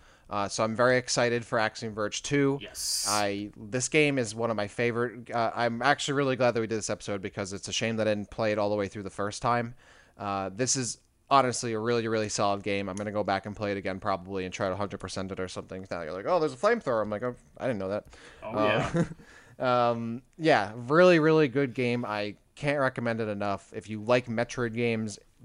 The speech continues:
Speaker 1: you will like this game 'cause it is Metroid, very much so. Um, and the things that we critiqued it on for sure, I don't think really, uh,
Speaker 2: They're, they're not
Speaker 1: take
Speaker 2: deal
Speaker 1: away from the game.
Speaker 2: breakers. Yeah, they're,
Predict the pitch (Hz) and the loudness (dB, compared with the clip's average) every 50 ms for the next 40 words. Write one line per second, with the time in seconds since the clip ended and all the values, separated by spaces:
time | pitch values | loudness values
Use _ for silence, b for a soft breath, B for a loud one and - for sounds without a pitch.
0 | 117 113 113 107 110 127 143 123 117 135 151 147 139 127 123 117 113 113 - 117 | -18 -16 -12 -6 -2 0 0 2 6 8 8 8 8 6 4 2 2 0 -4 -8
1 | 107 - - 127 113 110 107 107 104 - 117 95 107 98 107 120 123 123 117 117 | -8 -6 -4 -2 0 0 0 -2 -4 -6 -8 -6 -6 -4 -2 -2 -2 -2 -2 -2
2 | 107 107 110 - - 135 131 131 135 143 139 131 - _ - - 117 123 117 117 | -4 -4 -4 -4 -2 0 2 2 0 0 -4 -8 -16 _ -10 -2 2 4 4 4
3 | 113 107 104 101 95 - - - 104 98 92 92 92 b b b b b b b | 4 2 -2 -4 -4 -4 -6 -4 -4 -4 -4 -4 -8 b b b b b b b
4 | - 104 104 101 98 98 98 98 98 98 95 - _ - 117 113 113 107 107 107 | -4 -2 0 0 0 -2 -2 -4 -6 -8 -8 -10 _ -2 0 2 2 2 0 -2
5 | 104 104 120 - - - 135 127 135 127 117 123 117 113 113 113 123 120 113 107 | -4 -2 -4 -2 2 2 2 2 2 2 2 0 0 0 0 -4 -4 -4 -4 -6
6 | - - 117 - 120 113 - 123 110 107 107 104 101 95 - - 110 98 - - | -8 -10 -10 -8 -8 -8 -6 -6 -4 -2 -4 -4 -6 -10 -12 -10 -8 -6 -4 -4
7 | - 123 113 110 107 101 101 95 87 - - 104 107 107 107 104 98 - 113 107 | -2 0 0 2 2 2 0 -2 -6 -8 -6 -4 -2 -2 -2 -4 -6 -6 -6 -6
8 | 107 92 - 107 107 104 104 101 98 95 98 107 - _ - - - 98 - - | -6 -6 -6 -4 -2 0 0 0 0 -2 -4 -6 -10 _ -18 -16 -16 -14 -8 -6
9 | 113 101 98 98 98 92 - 165 170 - 170 170 196 202 196 160 147 - 147 139 | -4 -2 -2 -4 -4 -4 -4 -4 -4 -2 0 0 2 4 6 4 4 4 2 0
10 | 127 131 120 120 120 120 - 127 113 113 107 110 101 98 95 92 107 120 117 104 | 2 4 4 4 4 4 2 0 -2 0 0 0 -2 -2 -4 -6 -4 -2 -2 -2
11 | 95 95 - 123 123 120 117 | -4 -4 -6 -4 -4 -4 -6